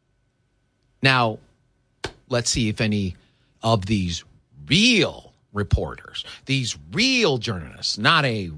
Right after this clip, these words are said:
radio talk show host, will ask those questions. I remember years ago, I tried to get in on this, uh,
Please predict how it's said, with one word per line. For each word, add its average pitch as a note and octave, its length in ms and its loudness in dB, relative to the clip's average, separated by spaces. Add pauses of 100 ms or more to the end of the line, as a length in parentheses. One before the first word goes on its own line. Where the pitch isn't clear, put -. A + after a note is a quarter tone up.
(140)
radio C#3 460 2
talk A3+ 280 2
show A2+ 320 0
host, - 580 -6 (420)
will G2+ 240 -4
ask A#2 500 -2 (140)
those F2 260 -2
questions. - 680 -6 (720)
I B2+ 60 -4
remember C3 500 4
years B2+ 420 2
ago, G2 220 -4
I F#2+ 80 -4
tried A#2 300 -2
to A2 40 -4
get G#2+ 200 -2
in A2 200 -2
on G2+ 300 -2
this, F2+ 460 -2
uh, D#2 360 -2